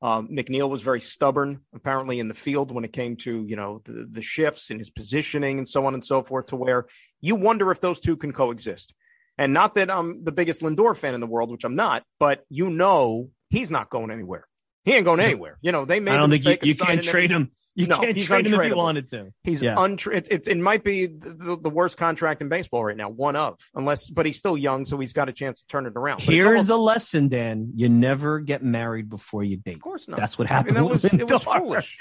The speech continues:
Speaker 2: They
Speaker 1: It was
Speaker 2: didn't even go out
Speaker 1: foolish.
Speaker 2: for a cup of coffee.
Speaker 1: Didn't
Speaker 2: Lindor
Speaker 1: even
Speaker 2: and the Mets didn't even go out for a cup of coffee. They just signed the, the, the
Speaker 1: Not
Speaker 2: agreement
Speaker 1: even
Speaker 2: that
Speaker 1: a,
Speaker 2: was
Speaker 1: not even a virtual meet and greet.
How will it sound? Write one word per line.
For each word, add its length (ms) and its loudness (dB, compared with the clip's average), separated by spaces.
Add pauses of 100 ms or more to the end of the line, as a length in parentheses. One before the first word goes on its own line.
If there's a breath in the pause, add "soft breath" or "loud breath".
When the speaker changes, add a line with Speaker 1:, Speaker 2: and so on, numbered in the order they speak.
(140 loud breath)
Speaker 2:
They 60 2
Speaker 1:
It 60 4
was 80 2
Speaker 2:
didn't 120 4
even 100 2
go 60 4
out 160 6
Speaker 1:
foolish. 160 0
Speaker 2:
for 20 -18
a 40 -8
cup 140 0
of 100 -4
coffee. 500 0 (100)
Speaker 1:
Didn't 240 4
Speaker 2:
Lindor 40 8
Speaker 1:
even 160 8
Speaker 2:
and 100 4
the 120 -2
Mets 240 2
didn't 120 -20
even 140 -10
go 80 2
out 140 4
for 80 -6
a 20 -10
cup 200 -4
of 80 -8
coffee. 360 0
They 120 -4
just 220 -4
signed 240 2
the, 140 -4
the, 160 2
the 180 -2
Speaker 1:
Not 240 4
Speaker 2:
agreement 0 -
Speaker 1:
even 140 2
Speaker 2:
that 180 4
Speaker 1:
a, 120 0
Speaker 2:
was 40 -20
Speaker 1:
not 220 -2
even 180 -4
a 60 0
virtual 580 -2
meet 240 -8
and 80 -14
greet. 240 -14